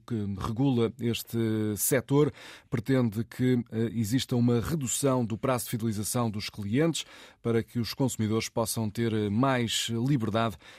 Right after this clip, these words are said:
para optar por serviços mais baratos noutras empresas. É uma recomendação da Autoridade Nacional de Comunicações. Há cerca de duas semanas, o P C P pediu para ouvir no Parlamento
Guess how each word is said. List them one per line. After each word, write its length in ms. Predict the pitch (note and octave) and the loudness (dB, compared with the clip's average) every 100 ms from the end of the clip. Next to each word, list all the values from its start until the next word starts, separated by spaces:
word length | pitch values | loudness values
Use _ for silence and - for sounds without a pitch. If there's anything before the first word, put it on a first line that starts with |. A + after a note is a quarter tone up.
| - | -4
para 160 | B2 A2+ | 0 0
optar 320 | - A#2+ A2 | 0 -2 -2
por 200 | - A2+ | -4 -6
serviços 520 | - F#2+ G#2+ A2 - | -6 -4 -2 -2 0
mais 260 | B2 C#3 G2 | 2 2 0
baratos 500 | A2 A2+ A2 - - | -2 -2 -2 -6 -2
noutras 720 | A#2 B2 A#2+ A2 A2+ G#2 - | 2 0 -2 -2 -2 -2 -4
empresas. 640 | A2 G#2 B2+ C#3 G#2+ F#2 | -4 -2 0 0 0 -2
É 100 | A2 | 0
uma 220 | A2 G#2+ G#2+ | 0 0 -2
recomendação 580 | - A#2+ G#2 G2 A#2+ | -2 -2 0 0 0
da 80 | A2 | 0
Autoridade 600 | A2+ - A2 A#2 A#2 G2+ | 0 0 -2 0 -2 -2
Nacional 600 | A2+ C3 - A#2 A#2+ A#2+ | 0 0 0 -2 0 0
de 220 | G#2+ G#2+ A#2+ | -2 -2 -2
Comunicações. 720 | A2+ A#2+ A2+ A2 - D#3+ E3 - - - - | 0 -2 0 -4 2 2 2 -4 -18 -16 -6
Há 100 | A2 | -4
cerca 320 | - A2+ A#2+ | -2 -2 -2
de 140 | G#2 | -4
duas 260 | G#2 C3 B2 | -2 0 0
semanas, 380 | A#2+ B2+ B2+ G#2 | 0 2 2 0
o 80 | C#3 | 2
P 160 | D3+ | 2
C 200 | B2+ B2+ | 2 2
P 260 | A#2+ C#3 C#3 | 4 2 2
pediu 300 | - G#2+ B2+ | 0 0 2
para 200 | B2+ A2+ | 2 0
ouvir 240 | G2 C3+ | 2 2
no 100 | B2 | 0
Parlamento 480 | A#2 A2+ G#2+ C#3 C3+ | 0 0 2 2 0